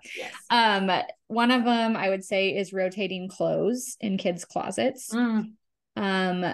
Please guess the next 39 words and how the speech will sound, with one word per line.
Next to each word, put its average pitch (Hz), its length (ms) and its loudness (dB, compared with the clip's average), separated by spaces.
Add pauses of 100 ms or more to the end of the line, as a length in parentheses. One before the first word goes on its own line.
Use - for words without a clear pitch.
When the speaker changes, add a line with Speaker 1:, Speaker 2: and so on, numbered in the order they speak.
Speaker 2:
that 180 340 0
was, 220 160 2
like, 190 180 2
a 196 60 2
huge 180 520 0
overwhelming 175 680 -2
thing 170 280 -2
for 196 180 -4
me 196 340 0
as 196 240 -2
a 185 60 -2
mom, 180 580 -2
um, 175 640 -4 (100)
as 202 120 0
a 196 60 0
new 190 200 0
mom, 175 380 -2
especially. 175 840 -2 (120)
I've 214 100 -2
got 196 160 0
four 240 140 4
kids. 196 520 2
I 202 60 0
have 180 160 -2
family 190 240 -2
members 190 300 0
that - 180 -6
love 170 340 0
to 202 100 -8
give 170 160 -4
us 170 140 -6
clothes, - 440 -4
and - 240 -4
thank 202 260 -2
God 170 260 -2
for - 200 -2
it. - 120 -2
Like, 196 140 -6
I 185 200 2